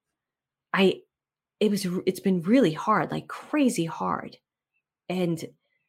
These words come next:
but I don't regret any of it. And it's been such an adventure. And we're gonna find our home. And you know what?" And he said, "We left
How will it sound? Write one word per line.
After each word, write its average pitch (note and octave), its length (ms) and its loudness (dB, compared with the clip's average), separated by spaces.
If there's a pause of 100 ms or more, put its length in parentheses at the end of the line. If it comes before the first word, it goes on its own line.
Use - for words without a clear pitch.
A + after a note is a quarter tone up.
(760)
but G3+ 120 -2
I G3+ 80 0
don't A3+ 180 2
regret G3 480 -4
any G3+ 240 -2
of D3+ 120 -8
it. - 180 -18 (800)
And F#3+ 120 6
it's F#3+ 140 0
been G3 160 2
such A#3+ 340 -2
an A3+ 100 4
adventure. F3+ 720 -4 (720)
And G3+ 180 6
we're A3+ 140 6
gonna A#3+ 160 4
find A#3+ 420 2
our A3 120 0
home. F3 640 -2 (800)
And G#3+ 160 2
you G#3 80 2
know G#3+ 160 2
what?" C4+ 340 -2
And F#3 160 0
he G#3 100 2
said, F#3+ 280 0
"We G3+ 80 0
left B3 260 2